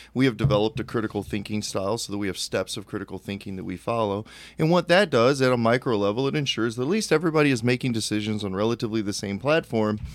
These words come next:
and then that will carry over into everything else, right? And so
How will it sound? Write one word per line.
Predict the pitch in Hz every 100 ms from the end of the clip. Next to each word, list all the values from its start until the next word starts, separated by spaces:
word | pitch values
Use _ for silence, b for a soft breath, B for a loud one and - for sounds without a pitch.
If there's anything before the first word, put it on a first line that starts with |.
| B B
and | 147 139
then | 135 123
that | 123 107
will | 113
carry | 131 113 107
over | 107 101 104
into | 101 98
everything | 95 90 87 92 87
else, | - - -
right? | 101 107 127 B B B B
And | 165 160
so | 180 156